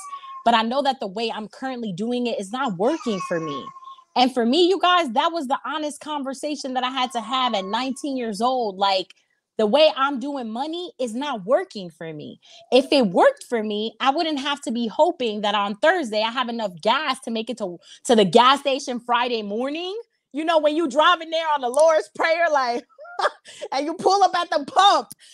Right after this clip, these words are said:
and you, you put it in park, but you're wondering, like, "Dang, was that, did I put it in park or did it cut off?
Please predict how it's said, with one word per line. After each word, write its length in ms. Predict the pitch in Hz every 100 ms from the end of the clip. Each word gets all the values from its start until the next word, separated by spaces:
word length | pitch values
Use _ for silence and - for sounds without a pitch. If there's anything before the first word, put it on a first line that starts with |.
| - -
and 180 | 269 285
you, 280 | 339 339 262
you 220 | 294 339
put 160 | - 427
it 120 | 415
in 140 | 330 285
park, 320 | 359 381 240
but 180 | 240 -
you're 80 | 254
wondering, 400 | 247 269 226 180
like, 180 | 165 160
"Dang, 260 | 180 180 165
was 140 | 165
that, 180 | 196 170
did 80 | 180
I 100 | 240
put 160 | 269
it 100 | 262
in 80 | 202
park 240 | 294 226 185
or 40 |
did 140 | 202
it 140 | 190 -
cut 160 | 415
off? 340 | 226 214 160